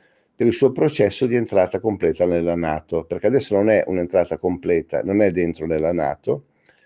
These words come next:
è considerato paese amico, no? Quindi, come dire, n-, non può teoricamente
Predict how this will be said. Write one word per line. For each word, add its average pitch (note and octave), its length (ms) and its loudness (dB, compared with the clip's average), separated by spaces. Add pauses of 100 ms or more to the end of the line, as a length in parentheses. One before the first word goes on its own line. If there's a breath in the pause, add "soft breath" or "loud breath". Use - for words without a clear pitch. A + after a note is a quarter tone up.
(160)
è B2+ 380 4
considerato G2+ 680 2
paese F#2+ 360 4
amico, F2 600 0
no? F#2 260 -6 (420)
Quindi, F#2+ 240 0
come F#2 160 -2
dire, F2 300 2
n-, E2+ 180 -2
non G2+ 260 0
può C3+ 460 4
teoricamente G2+ 960 0